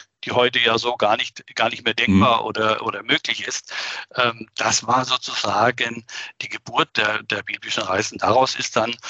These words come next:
Speaker 1: eine ökumenische Bewegung entstanden, da, äh,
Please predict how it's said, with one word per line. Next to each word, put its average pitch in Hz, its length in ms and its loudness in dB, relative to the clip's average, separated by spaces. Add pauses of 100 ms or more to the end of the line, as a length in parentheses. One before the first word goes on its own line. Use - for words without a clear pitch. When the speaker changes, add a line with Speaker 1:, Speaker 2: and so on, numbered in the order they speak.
(240)
Speaker 1:
eine 113 260 0
ökumenische 127 720 0
Bewegung 135 460 0
entstanden, 117 800 0
da, 101 340 4 (480)
äh, 107 220 0